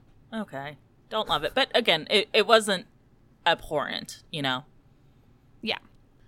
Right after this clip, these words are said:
Speaker 1: Well,
Speaker 2: Awesome.
Speaker 1: speaking of things that aren't abhorrent.
Speaker 2: Yeah. What have you been reading?
Speaker 1: Dang it, you beat me
Speaker 2: I
Speaker 1: to
Speaker 2: asked
Speaker 1: it.
Speaker 2: you. Ha ha.
Speaker 1: <laughs> Um,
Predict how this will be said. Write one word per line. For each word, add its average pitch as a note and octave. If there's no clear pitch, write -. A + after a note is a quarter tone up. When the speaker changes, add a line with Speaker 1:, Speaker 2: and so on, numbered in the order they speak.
Speaker 1:
Well, A#3+
Speaker 2:
Awesome. E4
Speaker 1:
speaking A#3
of D#3
things D#3+
that C#3+
aren't C#3+
abhorrent. C#3
Speaker 2:
Yeah. G3+
What C4+
have E4+
you F4+
been F4+
reading? G#3
Speaker 1:
Dang -
it, -
you F3
beat F#3+
me G3
Speaker 2:
I G3
Speaker 1:
to G3
Speaker 2:
asked F3+
Speaker 1:
it. A3
Speaker 2:
you. G3
Ha G#3
ha. A3
Speaker 1:
<laughs> A3+
Um, A#3+